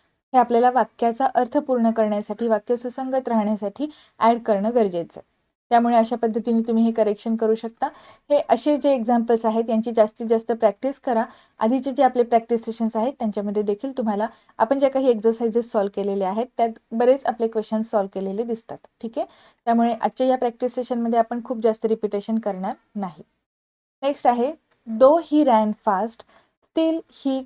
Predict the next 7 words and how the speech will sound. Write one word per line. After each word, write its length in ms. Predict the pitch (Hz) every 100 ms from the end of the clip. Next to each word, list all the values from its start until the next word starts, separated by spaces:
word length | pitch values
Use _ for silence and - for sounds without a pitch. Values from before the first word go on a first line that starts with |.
| _ 226
could 140 | 208
not 560 | 208 208 - - - 233
escape 380 | - 277 269 262 240
from 220 | 190 185
the 80 | 196 190
police." 240 | 151 - - _ _ _ _ 233
Though 240 | 262 339